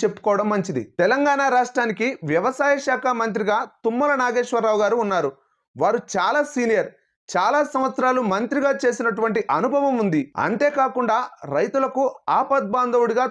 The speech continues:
తుమ్మల నాగేశ్వరరావు గారి పేరును పలుకుతూ ఉంటారు. తుమ్మల నాగేశ్వరరావు గారు ఏ పార్టీలో ఉన్నా కూడా రైతు బాగుండాలి అని ఆరాటపడే నాయకుల్లో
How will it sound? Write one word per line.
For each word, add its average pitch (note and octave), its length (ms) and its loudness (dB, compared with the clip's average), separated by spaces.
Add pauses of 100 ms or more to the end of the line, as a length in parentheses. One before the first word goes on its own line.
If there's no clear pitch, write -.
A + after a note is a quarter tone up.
(100)
తుమ్మల A#3 260 0 (100)
నాగేశ్వరరావు A3+ 580 0
గారి G#3+ 160 2 (120)
పేరును A#3 360 2 (460)
పలుకుతూ A3+ 360 0 (100)
ఉంటారు. D#3+ 280 0 (520)
తుమ్మల C4 260 4 (100)
నాగేశ్వరరావు C4 600 2
గారు A3 160 0 (200)
ఏ C4+ 40 4 (140)
పార్టీలో C#4 400 2 (100)
ఉన్నా A#3+ 180 0 (120)
కూడా G#3 200 2 (540)
రైతు C#4+ 340 0
బాగుండాలి B3+ 540 2 (240)
అని A3 220 0
ఆరాటపడే A3 500 0 (100)
నాయకుల్లో A#3 420 0